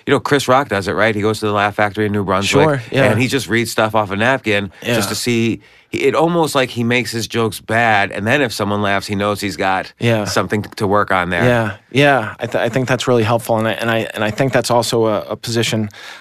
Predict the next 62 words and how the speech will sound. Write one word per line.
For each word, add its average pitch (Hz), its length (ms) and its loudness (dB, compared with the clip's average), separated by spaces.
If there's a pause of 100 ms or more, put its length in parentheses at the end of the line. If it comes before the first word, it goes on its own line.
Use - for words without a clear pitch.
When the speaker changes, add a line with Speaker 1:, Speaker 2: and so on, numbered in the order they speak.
Speaker 2:
I - 120 0
would 107 180 2
love 113 180 4
to, 104 380 0
love 113 240 0
to - 80 -4
be 110 200 2
in. 92 300 -2
And 107 180 0
I, 110 40 0
and 110 180 0
I'm, 113 360 -2
I'm 120 160 0
that 127 180 4
way 131 180 4
in, 120 160 -2
in 117 160 -2
Boston. 135 400 2
I 117 80 2
can 120 140 -4
go 120 160 4
into 113 180 -2
any 113 140 2
of 113 80 2
the 107 60 0
clubs 107 360 0
and, 101 320 -4
and 104 300 -2 (340)
work 110 240 0
on 110 140 2
new 110 100 2
stuff, 110 340 0
but 107 120 -2
in, 110 320 0
in 110 140 0
New 113 80 2
York, 113 280 2
there 110 120 0
are 104 40 -2
very 110 240 0
few 113 160 -4
places 107 400 -2
where 101 120 -2
I - 20 -4
can 104 160 -4
just 101 180 -4
walk 104 220 0
on 101 180 0
and, 95 180 -4 (360)
and 107 180 0
go 104 200 2
up. 107 240 2 (100)
And, 101 400 -2
um, 101 580 -4
I, 101 240 -2
I 107 160 0
always 113 260 2
dreamed 113 320 0
that 107 140 -4
that 95 160 2
was 104 160 0
the, 98 260 -4